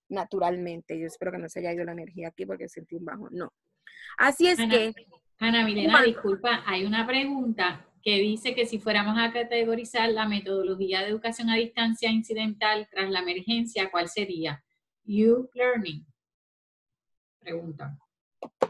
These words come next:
Speaker 1: Si fuéramos a ca-, a, a
Speaker 2: Categorizar
Speaker 1: colocar
Speaker 2: la metodología de educación a distancia incidental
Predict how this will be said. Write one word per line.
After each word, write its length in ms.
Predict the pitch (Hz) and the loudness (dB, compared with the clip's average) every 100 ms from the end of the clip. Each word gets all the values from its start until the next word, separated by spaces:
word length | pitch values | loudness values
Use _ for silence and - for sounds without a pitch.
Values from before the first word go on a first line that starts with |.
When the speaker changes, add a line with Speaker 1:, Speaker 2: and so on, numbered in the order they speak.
| - _ _ _ _ _ _ _ - | -2 _ _ _ _ _ _ _ -10
Speaker 1:
Si 100 | 240 | 0
fuéramos 380 | 240 269 320 302 | 4 4 4 2
a 120 | 262 | 2
ca-, 280 | - 233 208 - | 4 4 4 4
a, 460 | 208 202 196 185 175 | 6 8 8 6 2
a 20 | - _ _ _ _ - | -6 _ _ _ _ -2
Speaker 2:
Categorizar 560 | 214 214 220 220 220 | 2 4 6 6 4
Speaker 1:
colocar 220 | 269 208 233 | 4 4 6
Speaker 2:
la 160 | 254 | 4
metodología 840 | 240 226 220 214 208 202 208 220 240 | 2 2 2 2 0 0 2 4 4
de 80 | 226 | 2
educación 500 | 202 196 190 190 190 | 2 -2 -4 -4 0
a 80 | |
distancia 840 | 214 220 - 180 175 151 175 151 139 - _ _ _ _ | 2 0 0 -2 -2 -8 -6 -6 -8 -16 _ _ _ _
incidental 960 | 208 208 202 190 180 170 165 170 160 | -6 -4 0 2 2 -2 -4 -4 -4